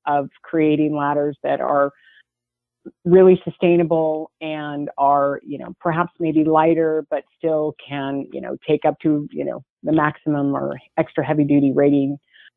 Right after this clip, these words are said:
Um, yes, I think we do see ladders that are far past their expiration date. And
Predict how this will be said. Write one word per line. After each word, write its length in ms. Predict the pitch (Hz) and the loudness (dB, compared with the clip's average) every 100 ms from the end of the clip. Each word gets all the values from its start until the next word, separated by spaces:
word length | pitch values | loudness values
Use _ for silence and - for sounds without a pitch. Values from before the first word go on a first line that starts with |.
| _ _ _ | _ _ _
Um, 300 | 147 143 135 - | 0 0 -2 2
yes, 280 | 190 185 175 | 4 6 4
I 160 | - 175 | 0 -2
think 200 | 175 190 | -2 -2
we 80 | 185 | -2
do 180 | 175 185 - | -2 -2 -2
see 180 | 180 165 | -2 0
ladders 440 | 151 156 160 160 - | 0 0 -2 -6 -8
that 80 | |
are 160 | 151 151 _ | -10 -10 _
far 540 | 170 180 180 170 156 147 | -2 0 0 -2 -6 -12
past 180 | 151 143 - | -18 -18 -14
their 140 | 147 | -10
expiration 580 | 139 _ 135 131 127 147 | -12 _ -18 -18 -18 -16
date. 260 | 139 135 127 151 | -14 -14 -16 -16
And 380 | 147 143 143 | -10 -6 -6